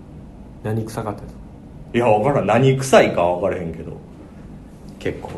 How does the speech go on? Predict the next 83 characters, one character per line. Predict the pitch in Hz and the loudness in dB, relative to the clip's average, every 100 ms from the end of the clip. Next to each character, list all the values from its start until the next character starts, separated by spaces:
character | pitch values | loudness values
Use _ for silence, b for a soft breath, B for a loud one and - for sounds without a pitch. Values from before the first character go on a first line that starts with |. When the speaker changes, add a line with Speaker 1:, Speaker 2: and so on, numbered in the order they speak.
| - | -4
Speaker 2:
い | 135 | 2
る | 120 | 2
ん | 120 - - 226 | 2 -2 0 4
じ | 190 | 4
ゃ | |
な | 139 | 4
い | |
で | 113 | 2
す | - | 0
か | - | 0
ね。 | 131 - - B B | 2 0 -8 B B
Speaker 1:
<clears throat> | B - | B -4
ま | 117 113 | 0 2
あ、 | 110 110 | 2 2
う | |
ん、 | 127 110 107 104 101 101 92 | 0 0 0 -2 -2 -2 -6
そ | - 90 | -2 -2
う | 90 | 0
ね。 | 139 117 | 0 2
な | 107 | 0
ん、 | 113 - | -2 -2
な | 110 | -2
ん | 110 | 0
と | 139 | 0
も | |
言 | 117 135 | 4 4
え | |
な | 131 107 | 4 2
い | |
話 | 113 110 104 | 0 -2 -4
で | 95 | -8
す | - | -8
け | |
ど。 | 92 82 82 - - - - - - - | -12 -12 -16 -18 -18 -18 -18 -18 -18 -10
Speaker 2:
な | 101 | -4
ん | 98 | -2
で | 95 | -2
で | |
す | - | -4
か？ | - - - - | -8 -10 -12 0
Speaker 1:
だ | 123 | 0
っ | |
て | - | 0
知 | - 185 | -2 4
ら | 170 | 6
な | 123 | 4
い | 87 | 0
や | |
ん | - | -8
か。 | - | -4
い | 113 | 2
る | 123 113 | 4 2
と | - | 0
か | 98 | -2
い | 101 | -2
な | 110 110 | 0 0
い | 101 | -2
と | 95 | -6
か。 | - | 4
Speaker 2:
い | 135 | 8
や、 | 147 | 10
い | |
や、 | 147 | 10
Speaker 1:
い | |
る | 151 | 8
Speaker 2:
別 | 160 | 8
に | 151 | 8
想 | 190 190 | 8 8
像 | 185 180 | 6 6
で | 175 | 6
も | 107 | 4
い | 107 | 2
い | |
じ | 101 | 0
ゃ | |
な | 76 | -2
い | |
で | 78 | -6
す | |
か、 | 82 | -6
な | 90 | -6
ん | 87 | -6
か。 | 85 | -10